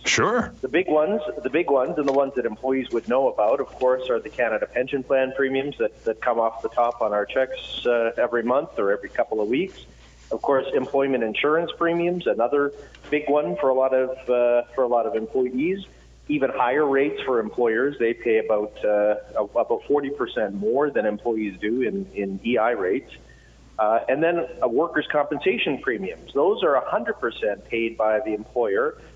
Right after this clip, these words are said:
Speaker 2: Employees don't kick into the system. So we have that to think
Speaker 1: Now, is
Speaker 2: about.
Speaker 1: that, is that only, I'm
Speaker 2: Many
Speaker 1: sorry, Dan,
Speaker 2: provinces
Speaker 1: inter-
Speaker 2: also maintain their own. There's a whole bunch of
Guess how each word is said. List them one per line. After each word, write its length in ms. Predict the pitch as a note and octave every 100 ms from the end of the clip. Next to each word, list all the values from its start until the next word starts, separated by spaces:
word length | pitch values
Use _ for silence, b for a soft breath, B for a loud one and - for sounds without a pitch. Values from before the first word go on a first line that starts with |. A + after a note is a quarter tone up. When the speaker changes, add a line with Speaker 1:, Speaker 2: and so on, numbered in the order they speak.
| B
Speaker 2:
Employees 460 | B2 - C#3+ C3+ C#3
don't 200 | B2 -
kick 220 | A#2+ -
into 240 | A#2+ A2+
the 120 | A2 - A2
system. 420 | G2+ - D#3 F#3+ - b b b -
So 60 | A2+
we 160 | A2+
have 180 | G#2+ G2+
that 500 | A#2 A#2+ - - -
to 80 | C3
think 60 | B2
Speaker 1:
Now, 160 | B2+
is 100 | B2+
Speaker 2:
about. 240 | C3+ D#3+ D#3+
Speaker 1:
that, 80 |
is 120 | D#3 E3+
that 180 | F3+
only, 240 | D3 E3 C3+
I'm 60 |
Speaker 2:
Many 40 | D3+
Speaker 1:
sorry, 200 | G3+ D#3
Dan, 180 | B2+ C3
Speaker 2:
provinces 220 | B2+ B2+
Speaker 1:
inter- 120 | C#3+
Speaker 2:
also 240 | C3+ C#3+
maintain 460 | C3+ C3 B2+ C#3+ C3+
their 180 | B2 A#2+
own. 300 | A#2+ G#2 F#2
There's 180 | G2 A2+
a 80 |
whole 140 | A2 B2+
bunch 180 | B2+
of 100 | A#2+